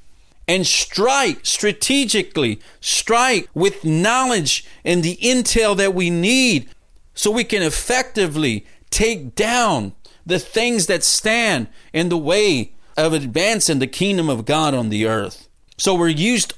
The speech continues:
our energy and we're fighting the wrong enemy. And the church has wore itself out. Maybe we need to examine ourselves and see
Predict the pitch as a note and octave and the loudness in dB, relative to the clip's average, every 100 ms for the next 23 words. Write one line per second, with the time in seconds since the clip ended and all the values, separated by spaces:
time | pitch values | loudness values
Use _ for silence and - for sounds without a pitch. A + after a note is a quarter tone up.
0 | - F#3 F3 - A#3+ C4+ G#3+ D3 D3 C#3+ | 0 2 2 0 0 0 0 0 0 0
1 | - - - - F3 E3+ D3 - G#3+ A3+ | -4 -18 -14 -4 0 0 -2 -2 0 0
2 | F3 D#3+ D3+ C3 D3+ F3+ F3 D3+ F#3 D#3 | -2 -2 -2 0 0 0 2 0 0 0
3 | A#2 F#2+ - - - - - D#3+ E3 - | -2 -4 -10 -20 -20 -18 -4 0 0 0
4 | - B3+ C4+ - - - - F3+ C3+ C3 | 0 2 2 -2 -6 -12 -4 -2 0 -2
5 | F3 B3 B3 A3+ F3 E3+ - - G3+ G3+ | 0 2 0 0 -2 0 2 2 2 0
6 | - - F#3 D#3+ - - - _ - - | -4 -4 -2 -2 -4 -12 -20 _ -20 -20
7 | - - - - G#3 A#3+ B3+ B3 B3 A3+ | -20 -20 -10 -2 0 0 0 0 0 0
8 | A3+ G3 C#3 G#3 A3 A#3 F#3+ D#3+ C#3+ - | 0 2 2 2 2 2 0 0 0 0
9 | D#3 B2+ - - - - C#3+ D#3 - B3 | 0 -2 -4 -12 -20 -2 0 2 2 2
10 | A#3+ B2 | 2 0